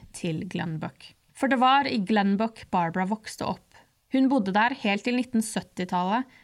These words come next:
da hun møtte mannen sin og flyttet til Comnock som en av de siste som forlot Glenbuck. Moren til Barbara, Elisabeth, hadde ni søsken.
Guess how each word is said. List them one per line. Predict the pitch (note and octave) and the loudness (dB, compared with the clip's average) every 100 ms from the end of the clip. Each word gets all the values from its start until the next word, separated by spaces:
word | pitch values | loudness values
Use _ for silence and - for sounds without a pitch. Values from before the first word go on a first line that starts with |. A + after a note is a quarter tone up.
| _ | _
da | A3+ | 2
hun | B3+ | 4
møtte | C4+ C#4 G#3+ | 2 0 0
mannen | G3+ E3+ E3+ F3+ | 2 0 -4 -4
sin | A3 A3+ | -2 -2
og | A3 | -2
flyttet | A3+ - - - | -4 -6 -8 -6
til | F#3 - | -4 -4
Comnock | F3+ F#3 G#3 - | -2 -2 -2 -2
som | A#3 | -2
en | G#3 G3+ | 0 2
av | G3+ | 0
de | |
siste | A3+ C4 A#3 - G#3+ | -2 -4 -4 -4 -2
som | G#3+ G3 | 0 0
forlot | A3 F#3 F3 F3 - | 0 0 -2 -4 -6
Glenbuck. | E3+ D#3 E3 E3+ - - - _ - | -6 -4 -6 -8 -12 -20 -20 _ 0
Moren | C#4 C#4 C4 C4+ | 2 4 2 2
til | C4+ G3 | 0 0
Barbara, | F3 E3+ F#3+ G3+ A#3 | 0 0 0 -2 0
Elisabeth, | A3 G3+ F3+ G3 A3+ - - - | 0 2 0 0 -2 -2 -14 -6
hadde | A3 G3+ G#3+ | -2 2 2
ni | G3+ G3 | 4 0
søsken. | G3+ F#3+ - - F3 E3 | -2 -8 -8 -6 -6 -6